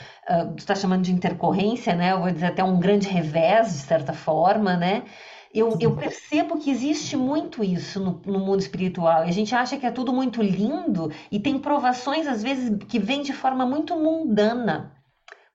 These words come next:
Speaker 1: pra nos testar de como que a gente vai lidar com determinada situação, como iniciações, como você falou.
Speaker 2: Total, principalmente, né, Patrícia, quando a gente tá em outro país, né, que a gente tem aí
Speaker 1: Uhum.
Speaker 2: algumas,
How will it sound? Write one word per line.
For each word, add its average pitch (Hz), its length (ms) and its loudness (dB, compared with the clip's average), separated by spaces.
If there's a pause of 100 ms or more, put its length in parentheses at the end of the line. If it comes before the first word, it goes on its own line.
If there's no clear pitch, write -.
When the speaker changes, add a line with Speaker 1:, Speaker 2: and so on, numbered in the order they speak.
Speaker 1:
pra 208 180 4
nos 208 280 2
testar 208 580 2
de - 140 -6
como 311 400 0
que 294 100 -6
a 262 80 0
gente 254 320 -8
vai 247 220 0
lidar 220 480 -2
com 247 100 -10
determinada 214 640 -4
situação, 190 680 -10 (140)
como 226 200 0
iniciações, 233 800 -4
como 185 160 -6
você 185 240 -6
falou. 165 500 -10 (800)
Speaker 2:
Total, 202 540 -4
principalmente, 202 1000 -4
né, 160 160 -8
Patrícia, 196 340 -8
quando 180 180 -8
a - 20 -8
gente 196 160 -6
tá 208 100 -4
em 202 60 2
outro 214 240 -2
país, 220 560 -2
né, 165 260 -6
que 160 60 -8
a 143 40 -4
gente 165 280 -6
tem 175 160 -4
aí 165 160 -6
Speaker 1:
Uhum. 175 80 -4
Speaker 2:
algumas, 196 580 -2